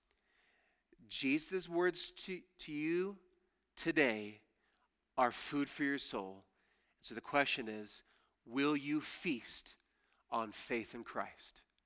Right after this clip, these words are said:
Amen? Lord, as I prayed at the beginning,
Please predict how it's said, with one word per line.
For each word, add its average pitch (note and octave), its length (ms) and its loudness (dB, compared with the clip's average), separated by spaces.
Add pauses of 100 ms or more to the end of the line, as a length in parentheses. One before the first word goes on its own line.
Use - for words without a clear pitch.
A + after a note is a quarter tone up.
(1600)
Amen? C3 440 2 (3250)
Lord, C3 160 2
as A#2+ 80 0
I A#2 60 4
prayed C#3 200 4
at A#2 80 2
the G2+ 60 -18
beginning, C3+ 560 2